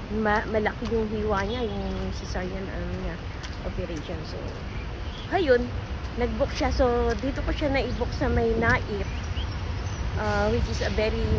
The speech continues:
near sa dati <laughs> naming place. Yeah, medyo kabisado ko. So, ngayon, ah, sinuntak ako nung dati kong kasama sa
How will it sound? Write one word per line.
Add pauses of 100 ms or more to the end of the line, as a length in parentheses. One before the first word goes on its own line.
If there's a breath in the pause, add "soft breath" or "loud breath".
near
sa
dati
<laughs>
naming
place. (580)
Yeah,
medyo
kabisado
ko.
So,
ngayon, (560)
ah, (960)
sinuntak
ako
nung
dati
kong
kasama
sa